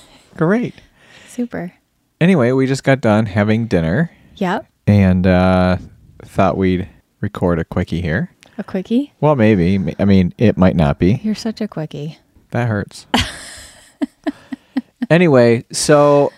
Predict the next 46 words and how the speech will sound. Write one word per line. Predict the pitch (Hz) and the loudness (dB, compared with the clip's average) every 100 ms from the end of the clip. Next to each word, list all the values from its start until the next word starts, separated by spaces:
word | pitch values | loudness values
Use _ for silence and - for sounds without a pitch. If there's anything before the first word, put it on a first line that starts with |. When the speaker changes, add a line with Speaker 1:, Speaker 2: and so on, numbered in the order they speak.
| _ - | _ -8
Speaker 2:
you | 127 156 254 | -2 0 0
probably | 175 151 127 | 0 0 0
have | 120 107 | 0 -2
some | 107 | 0
real | 104 98 | 0 2
things | 95 | 4
Speaker 1:
You | 233 | 4
Speaker 2:
you | |
Speaker 1:
know | 98 | 4
Speaker 2:
wanna | 87 | 2
Speaker 1:
there's | - 175 | 2 2
Speaker 2:
talk | |
Speaker 1:
this | 85 | 2
Speaker 2:
about | |
Speaker 1:
whole | 190 | 2
Speaker 2:
today. | 175 82 | 4 2
Speaker 1:
thing | 156 | 0
about | 151 147 - - | -4 -4 -8 -6
that, | - - - | -6 -4 -6
right? | 175 - - _ _ _ 120 | -6 -8 -14 _ _ _ 0
Speaker 2:
There's | 113 123 | 4 4
a | |
whole | 110 127 | 2 0
thing | - 123 | 0 -2
about | 113 104 98 | 0 0 0
that? | 92 95 95 240 | 0 0 0 0
Speaker 1:
The | 311 | 0
girls | 277 262 254 | 2 4 2
want | 233 240 233 | 2 0 0
quickies | 214 202 208 202 202 | 0 2 4 4 2
and | 190 | 0
guys | 185 185 | 0 2
get | 190 | 0
offended | 185 170 165 165 | -2 -4 -6 -6
by | 170 165 | -8 -8
that, | 165 165 160 | -8 -8 -10
so | - 165 | -12 -12
it's | 160 - | -12 -12
funny | 147 147 | -10 -8
that | 143 | -10
you | - - | -10 -10
said | - - | -10 -10
that | - - | -12 -4
Speaker 2:
Oh, | 143 135 | 0 0
Speaker 1:
hurts. | - | 2
Speaker 2:
I, | 127 | 0